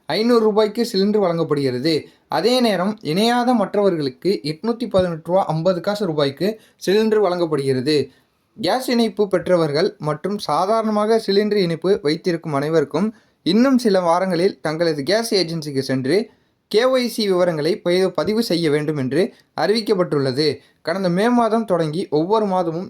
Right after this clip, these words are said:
கேஸ் இணைப்பு வைத்துள்ளவர்களுக்கு இந்த அறிவிப்பினை பொதுத்துறை நிறுவனங்கள் வெளியிட்டு வருகின்றன. கடைசி நாள் தேதியை நீட்டித்தபடியே அதன்படி கேஸ் இணைப்பு பெற்ற வாடிக்கையாளர்கள் உண்மைத்தன்மையை சரிபார்க்க கே ஒய் சி பதிவு செய்ய வலியுறுத்தப்பட்டுள்ளது.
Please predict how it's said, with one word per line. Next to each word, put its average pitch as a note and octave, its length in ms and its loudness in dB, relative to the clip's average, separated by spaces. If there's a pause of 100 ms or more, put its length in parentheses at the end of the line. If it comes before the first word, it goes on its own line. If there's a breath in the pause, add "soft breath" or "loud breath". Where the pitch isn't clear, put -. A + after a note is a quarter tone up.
(120)
கேஸ் G3 260 -2
இணைப்பு F#3+ 300 -2
வைத்துள்ளவர்களுக்கு D3 760 0 (340 loud breath)
இந்த D#3 180 -4 (120)
அறிவிப்பினை G3 480 -2 (160)
பொதுத்துறை A3 400 2 (100)
நிறுவனங்கள் E3 500 0 (100)
வெளியிட்டு F#3+ 360 0
வருகின்றன. C3+ 440 -4 (760 soft breath)
கடைசி C4 360 -2
நாள் G#3+ 260 0
தேதியை E3+ 320 2 (200)
நீட்டித்தபடியே F3+ 800 -2 (180)
அதன்படி G#3 360 0 (180)
கேஸ் G#3+ 300 0
இணைப்பு G#3 320 2 (200)
பெற்ற F3+ 260 2
வாடிக்கையாளர்கள் F3 760 2 (200)
உண்மைத்தன்மையை F#3 720 0 (120)
சரிபார்க்க F3 580 0 (380 soft breath)
கே G3+ 160 2
ஒய் A3+ 200 2
சி G#3+ 100 -4 (100)
பதிவு G3 300 0
செய்ய F3+ 260 2
வலியுறுத்தப்பட்டுள்ளது. D#3 800 0